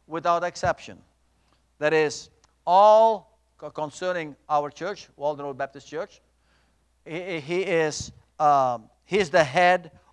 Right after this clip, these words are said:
over all who come here. He's the head over all studies.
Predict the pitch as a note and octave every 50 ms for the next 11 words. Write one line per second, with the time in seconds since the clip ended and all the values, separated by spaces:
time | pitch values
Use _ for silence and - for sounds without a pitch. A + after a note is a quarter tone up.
0 | _ - F#3 F3+ F3+ D3+ C3+ D3+ - - - E3+ F#3 G3+ A3 A#3 A#3+ B3 A#3+ G#3
1 | A#3 A3 - - A3+ G#3 G3+ E3 D3+ D3 B2 A#2 C3+ F#3 F#3+ _ _ _ _ _
2 | _ _ _ _ - - G3 F#3+ E3 F3 F#3 E3 D#3 F#3 F#3+ G3 G3 G3+ G3+ G3
3 | F3 E3+ F3+ - G3 G3 G3+ G#3+ A#3 B3 C4 C4 C4 B3 _ _ _ _ _ _
4 | _ _ _ _ _ - - - - - A#3 F#3+ D3+ C#3 D3+ G3+ G3+ - - -
5 | -